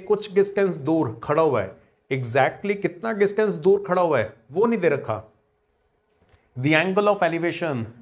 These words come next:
देखो angle of elevation देखते ही आपने समझ जाना है कि नीचे से ऊपर की तरफ देखना है। जब नीचे से ऊपर की तरफ देखते हैं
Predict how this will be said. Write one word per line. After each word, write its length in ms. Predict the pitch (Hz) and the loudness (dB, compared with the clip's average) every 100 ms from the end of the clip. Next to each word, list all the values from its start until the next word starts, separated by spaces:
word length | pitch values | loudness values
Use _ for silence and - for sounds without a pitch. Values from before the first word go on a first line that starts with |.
| - - | -20 -10
देखो 240 | 160 185 240 | -8 0 0
angle 340 | 180 190 214 | 0 0 0
of 120 | 196 | 0
elevation 400 | 190 190 185 202 | 0 0 -2 -2
देखते 260 | 151 156 175 | -2 -2 0
ही 60 | 190 | 0
आपने 240 | 175 196 | 0 0
समझ 240 | 190 170 160 | -2 -4 -2
जाना 220 | 156 147 | -2 -2
है 240 | 165 - _ - | -4 -8 _ -4
कि 80 | 156 | -2
नीचे 400 | 165 165 165 190 | 0 -2 0 2
से 180 | 190 208 165 | 4 2 0
ऊपर 280 | 143 190 | 0 0
की 100 | 185 | 0
तरफ 220 | 185 190 160 | -2 -2 -2
देखना 280 | 160 156 | -4 -4
है। 180 | 110 98 _ _ - | -8 -8 _ _ -10
जब 180 | 117 156 | -2 0
नीचे 260 | 160 160 196 | 0 2 0
से 140 | 202 | 2
ऊपर 280 | 175 160 190 | 0 2 -2
की 100 | 190 | 0
तरफ 200 | 190 180 | -2 -2
देखते 300 | 160 160 156 | -4 -2 -4
हैं 180 | 104 | -4